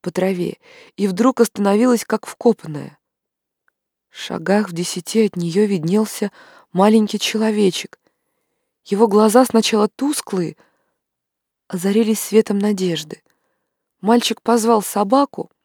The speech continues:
Понемногу она подползла близко. Мгновенно мальчик схватил за заднюю ногу большую сильную собаку, и травка с безумной силой рванулась. Она убежала бы, но вторая рука мальчика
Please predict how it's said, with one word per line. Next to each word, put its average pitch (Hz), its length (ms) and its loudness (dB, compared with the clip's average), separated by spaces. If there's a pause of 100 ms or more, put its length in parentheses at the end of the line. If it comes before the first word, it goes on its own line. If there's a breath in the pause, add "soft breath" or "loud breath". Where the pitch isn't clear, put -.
(920)
Понемногу 233 640 4
она 240 360 4 (320 soft breath)
подползла 226 680 2
близко. 226 600 2 (340 soft breath)
Мгновенно 233 640 4
мальчик 240 420 2
схватил 240 600 2
за 180 220 2
заднюю 185 480 2
ногу 214 400 4
большую 185 500 2
сильную 175 460 -4
собаку, 180 640 -2 (840 soft breath)
и 196 80 -4
травка 240 640 4
с 190 120 -2
безумной 220 680 4
силой 226 500 4
рванулась. 208 920 4 (400 soft breath)
Она 220 340 4
убежала 262 640 4
бы, 196 160 2
но 220 160 4
вторая 240 560 4
рука 233 340 4
мальчика 220 720 0